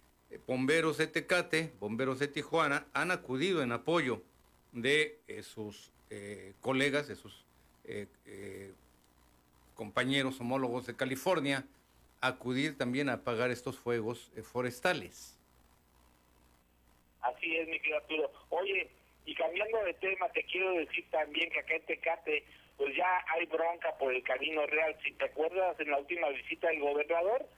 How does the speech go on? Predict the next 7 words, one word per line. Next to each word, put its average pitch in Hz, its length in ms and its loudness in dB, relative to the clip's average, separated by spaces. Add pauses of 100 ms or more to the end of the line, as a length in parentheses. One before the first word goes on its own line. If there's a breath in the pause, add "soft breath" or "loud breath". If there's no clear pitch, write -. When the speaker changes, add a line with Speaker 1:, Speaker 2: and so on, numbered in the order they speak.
(120)
Speaker 1:
Sí. 151 200 2
Speaker 2:
aquí - 380 -2
a 127 160 2
Tecate, - 580 -2 (380 loud breath)
pues 151 160 0
se 180 100 2
habló 175 220 2